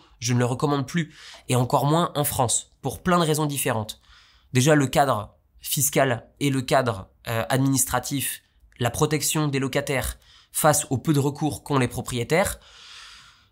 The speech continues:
pff, avec des crédits, euh, avec des taux d'intérêt qui sont beaucoup plus hauts aujourd'hui que ça ne l'était par le passé, euh, des loyers qui sont venus être dans beaucoup de villes,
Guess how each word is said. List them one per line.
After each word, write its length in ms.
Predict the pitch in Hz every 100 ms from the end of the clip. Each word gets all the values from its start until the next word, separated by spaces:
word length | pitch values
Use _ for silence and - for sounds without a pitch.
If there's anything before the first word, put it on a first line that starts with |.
| _
pff, 280 | - - -
avec 200 | 131 139
des 120 | 147
crédits, 500 | 147 165 147 165 180
euh, 220 | 143 127
avec 160 | 123 123
des 120 | 131
taux 100 | 156
d'intérêt 360 | 143 139 143 147
qui 120 | 127
sont 340 | - 123 123
beaucoup 320 | 117 117 135 165
plus 240 | - 151
hauts 160 | 147 143
aujourd'hui 600 | 135 131 127 135 151 151 -
que 200 | 143 131
ça 180 | -
ne 80 | 127
l'était 220 | 127 123
par 140 | 127 117
le 80 | 113
passé, 500 | 120 - 196 202 - _ _ _ _ - -
euh, 680 | 123 123 123 120 120 120 123 -
des 180 | 123 143
loyers 300 | 143 151 160
qui 120 | 156
sont 220 | 127 147 143
venus 380 | 131 156 165 151 - - - -
être 340 | 143 151 -
dans 260 | 123 117 117
beaucoup 260 | 117 139 156
de 80 |
villes, 380 | 123 165 135 -